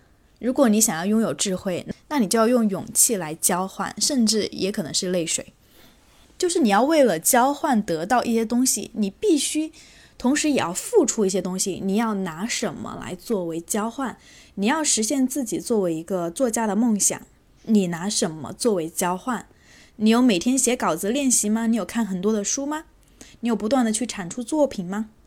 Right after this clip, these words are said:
你有不断地丰富自己的视野，让自己有素材可写吗？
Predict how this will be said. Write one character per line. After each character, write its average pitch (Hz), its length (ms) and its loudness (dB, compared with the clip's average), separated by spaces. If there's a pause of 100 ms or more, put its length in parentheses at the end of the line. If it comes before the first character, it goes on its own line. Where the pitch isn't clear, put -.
(380)
你 196 160 2
有 233 140 4
不 196 160 -4
断 220 160 2
地 180 100 -2
丰 240 240 0
富 233 160 0
自 220 160 -4
己 185 120 -6
的 147 140 -4
视 - 340 -2
野， - 200 -4
让 214 220 -2
自 214 140 -6
己 190 100 -4
有 185 160 -4
素 294 280 0
材 185 200 -4
可 190 240 -4
写 175 320 -2
吗？ 175 220 -10